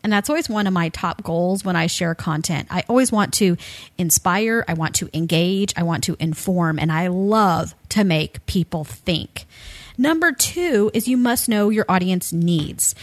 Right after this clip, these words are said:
So what is the information that your audience needs? And make a simple list of the type of information that they need and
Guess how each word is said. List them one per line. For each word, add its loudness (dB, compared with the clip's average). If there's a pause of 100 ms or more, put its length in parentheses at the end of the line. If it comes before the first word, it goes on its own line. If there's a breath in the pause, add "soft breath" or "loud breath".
(140 loud breath)
So 2
what -4 (160)
is 4
the -2
information 2
that -2
your -2
audience 0
needs? 0
And 2
make 4
a 2
simple 0
list -2
of -2
the -2
type -2
of -2
information -2 (440 loud breath)
that -2
they 4
need 2 (320 loud breath)
and 2